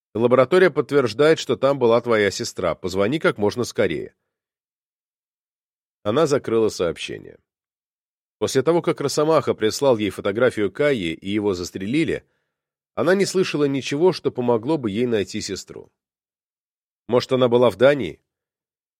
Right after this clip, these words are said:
Или всё ещё где-то в Швеции? Вряд ли у людей из скандинавского копья.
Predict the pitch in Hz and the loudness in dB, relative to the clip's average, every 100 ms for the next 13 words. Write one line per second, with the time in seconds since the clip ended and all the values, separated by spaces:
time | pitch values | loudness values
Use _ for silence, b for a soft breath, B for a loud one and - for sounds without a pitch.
0 | _ _ - 180 139 160 170 135 92 104 | _ _ -2 0 2 4 4 2 0 -2
1 | 90 - 101 123 - 98 82 - _ _ | -2 -6 0 0 0 -4 -4 -10 _ _
2 | _ _ 110 143 208 175 160 151 139 185 | _ _ 2 6 6 4 2 2 2 2
3 | - 139 113 139 123 - 113 - 127 - | 2 -2 0 0 0 0 0 0 -2 -2
4 | 78 - | -6 -6